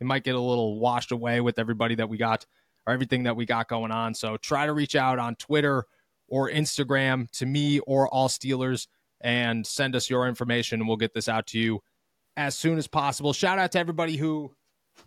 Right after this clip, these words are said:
participated and entered. We will do these as often as we can as we continue to progress and hit more milestones and reach more subscribers and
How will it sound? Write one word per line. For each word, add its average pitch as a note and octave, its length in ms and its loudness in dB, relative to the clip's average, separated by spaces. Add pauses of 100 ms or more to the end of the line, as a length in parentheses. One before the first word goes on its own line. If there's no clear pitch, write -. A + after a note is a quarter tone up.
(180)
participated D3+ 760 0
and C#3 140 -2
entered. D3 380 0
We D#3 140 2
will D3+ 140 4
do C#3+ 220 6
these C#3 340 2 (380)
as B2 160 0
often C#3 320 0
as C3+ 180 0
we B2+ 80 -2
can C3 340 0
as A#2+ 140 0
we B2 80 0
continue B2+ 420 -2
to - 140 -12
progress B2+ 440 0
and A2+ 120 -4 (420)
hit D3 160 -2
more B2+ 400 0
milestones B2+ 760 -2
and A2 160 0
reach B2+ 220 -2
more B2+ 160 4
subscribers B2 680 -2
and G2+ 140 -4